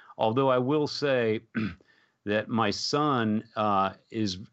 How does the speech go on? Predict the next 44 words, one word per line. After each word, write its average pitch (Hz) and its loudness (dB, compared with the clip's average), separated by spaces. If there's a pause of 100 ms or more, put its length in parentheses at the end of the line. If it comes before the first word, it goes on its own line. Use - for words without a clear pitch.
his 120 -4
favorite 120 0
album 110 2
of 101 0
all 107 2
time 110 0
right 95 0
now. 87 0
He's 101 -2
only 135 2
twelve, 92 0
so 104 -6
he 98 -6
still 107 -4
has 95 0
a 90 -2
long 90 0
way 87 0
to 80 -2
go. 82 2
But 85 -2
his 90 -2
current 127 -2
favorite 101 0
album 110 0
is 87 -4
Ride 98 0
the 98 -2
Lightning. 110 -2 (380)
So 117 0
he's 135 -4
got 127 0
me 113 -2
revisiting 113 0
Ride 107 2
the 101 0
Lightning. 98 -2 (360)
And 95 0
there 147 2
are 127 2
days 113 0
when 104 -2
I 107 2 (220)
could 98 -4